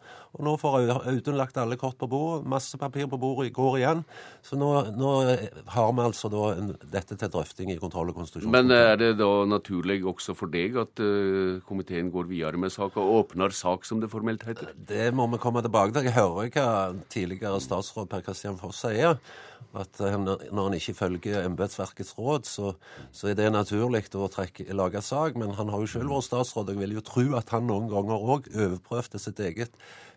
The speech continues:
Speaker 1: eh, embetsverk. Jeg håper i hvert fall det. Eh, så, så, så her får vi diskutere saken i dagene som går.
Speaker 2: Eh, Per Kristian Foss, i går avviste du ikke at det kan komme et mistillitsframlegg mot Lysbakken. Hvorfor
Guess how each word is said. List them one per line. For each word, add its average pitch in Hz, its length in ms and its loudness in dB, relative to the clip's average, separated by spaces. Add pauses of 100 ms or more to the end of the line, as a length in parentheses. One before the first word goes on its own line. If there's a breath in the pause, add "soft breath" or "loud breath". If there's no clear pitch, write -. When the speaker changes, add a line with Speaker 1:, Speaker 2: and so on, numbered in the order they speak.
(100)
Speaker 1:
eh, 98 200 0
embetsverk. 135 720 4
Jeg 113 120 -4
håper 143 260 6
i 175 60 10
hvert 180 140 8
fall 110 160 8
det. 80 100 4 (580 loud breath)
Eh, 98 320 0
så, - 200 -4 (360)
så, 120 240 -4 (160)
så 117 300 -4 (100)
her 120 160 -2
får 135 140 -6
vi 104 220 -2 (100)
diskutere 101 580 -4
saken 92 380 -6
i 85 80 -6
dagene 85 340 -4
som 82 140 -12
går. - 260 -18
Speaker 2:
Eh, 110 240 4
Per 127 200 0
Kristian 110 320 -6
Foss, - 280 -8
i 98 80 -2
går 92 400 0
avviste 82 600 -4
du 107 120 -4
ikke - 460 -6
at 170 140 -6
det 143 100 -6
kan 147 160 -2
komme 82 340 -2
et - 200 -12
mistillitsframlegg 98 1160 -6
mot 78 400 -10
Lysbakken. 98 720 -8
Hvorfor 135 480 -4